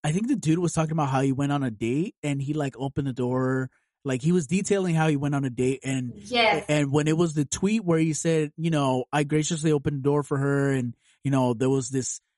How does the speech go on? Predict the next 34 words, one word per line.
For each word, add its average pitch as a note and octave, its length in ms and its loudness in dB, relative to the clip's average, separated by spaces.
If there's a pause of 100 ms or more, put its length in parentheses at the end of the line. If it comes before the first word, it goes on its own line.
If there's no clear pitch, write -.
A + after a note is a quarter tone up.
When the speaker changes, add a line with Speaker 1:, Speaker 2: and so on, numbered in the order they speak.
Speaker 1:
magical D3 440 0
feeling C#3+ 340 0
between C#3+ 380 0
us C#3 160 -2
two." C3+ 500 2
Like, C#3+ 160 -2
it F3 80 2
was, G3 160 2
like, E3+ 260 -2
a D3+ 100 0
tweet F#3+ 380 -4
thread, G#2+ 280 -6
right? C3 260 -4 (400)
This G#3 220 0 (260)
tweet A3+ 220 0
in G3+ 80 0
particular E3+ 520 0
got C3 300 -2 (100)
retweets C#3 840 -4 (520)
with C3+ 200 -2
comments, B2+ 800 -2
and B2+ 80 -2
it B2+ 40 0
was C3 200 0
just B2 160 -10
like, C3 240 -4
"Oh, E3 160 2
you D#3 260 0
a C#3+ 60 0
simp. F3 720 0
Oh, F#3 140 2
you F3+ 160 -2
simping B2 420 -4
hard." E3 600 2